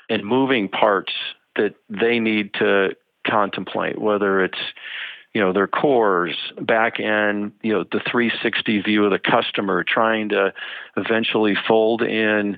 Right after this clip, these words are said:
uh, augmented intelligence to provide intelligent promotions in the whole C R M world. You know, the list goes on and on with K Y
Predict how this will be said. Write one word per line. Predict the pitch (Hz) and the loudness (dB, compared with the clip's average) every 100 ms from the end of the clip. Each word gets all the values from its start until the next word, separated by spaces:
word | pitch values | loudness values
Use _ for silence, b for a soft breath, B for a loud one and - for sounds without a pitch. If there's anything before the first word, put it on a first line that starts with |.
| B B B B - | B B B B -18
uh, | 190 - - | -10 -6 2
augmented | 113 113 110 107 104 | 2 2 0 2 0
intelligence | 98 95 - 117 113 95 107 98 92 - - | -2 -2 2 2 2 0 -2 -2 -6 -6 -2
to | 101 98 - | -2 -2 -4
provide | 104 104 101 98 | 0 4 4 2
intelligent | 98 - 110 104 98 98 90 | -2 0 2 2 0 -4 -6
promotions | - 107 117 113 113 - 95 87 85 - - | -6 0 2 2 0 -2 -4 -4 -8 -10 -6
in | 104 | -4
the | 101 | 0
whole | 101 95 - - | 0 -2 -8 -4
C | 117 107 | 0 2
R | 101 | 4
M | 110 110 | 2 0
world. | 101 92 95 87 82 - B B - | -2 0 0 0 -2 -10 B B -2
You | 120 | 0
know, | |
the | 113 | 2
list | 120 147 - | 2 0 2
goes | 117 113 104 - | 2 2 0 0
on | 113 110 110 | 2 2 0
and | 101 | 0
on | 104 107 104 | 0 2 0
with | 95 98 | -2 -2
K | 117 104 | 0 0
Y | 101 95 | 2 0